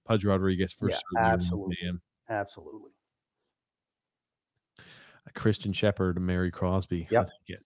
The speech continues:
Speaker 1: Johnny on the
Speaker 2: I'll
Speaker 1: spot.
Speaker 2: tell ya.
Speaker 1: Johnny,
Speaker 2: John,
Speaker 1: Johnny.
Speaker 2: I knew John would know.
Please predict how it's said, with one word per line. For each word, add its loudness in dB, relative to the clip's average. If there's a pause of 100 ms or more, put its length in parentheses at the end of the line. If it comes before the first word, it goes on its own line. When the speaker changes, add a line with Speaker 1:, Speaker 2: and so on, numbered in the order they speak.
Speaker 1:
Johnny -2
on 4
the 0
Speaker 2:
I'll 0
Speaker 1:
spot. 2
Speaker 2:
tell -2
ya. -4 (180)
Speaker 1:
Johnny, 4
Speaker 2:
John, 12
Speaker 1:
Johnny. 12
Speaker 2:
I 12
knew 8
John 12
would 4
know. 8